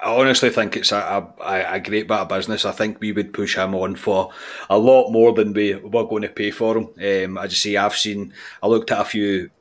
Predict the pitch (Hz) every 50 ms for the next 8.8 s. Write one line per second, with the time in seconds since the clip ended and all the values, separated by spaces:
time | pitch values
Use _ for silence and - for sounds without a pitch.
0 | _ _ _ _ _ _ _ - 110 107 78 104 107 113 117 123 117 127 123 -
1 | - - - 143 123 123 117 123 120 113 117 123 120 - - 131 123 120 - 117
2 | 107 110 113 113 113 104 104 - - - 110 - - - - 127 131 131 143 135
3 | 120 - - _ - - 107 110 113 110 120 123 117 120 120 117 - - 123 123
4 | 120 117 104 98 101 101 101 - - 113 113 113 110 110 107 110 - - 113 104
5 | - - 110 101 - - - 107 98 95 95 - - - - - - - - _
6 | - 92 92 92 92 90 90 90 85 85 _ _ _ _ _ - - 107 101 98
7 | 95 92 98 101 101 101 98 - - - _ _ _ _ _ - - - - 104
8 | 101 101 95 - - 104 101 98 92 - 110 107 104 104 104 98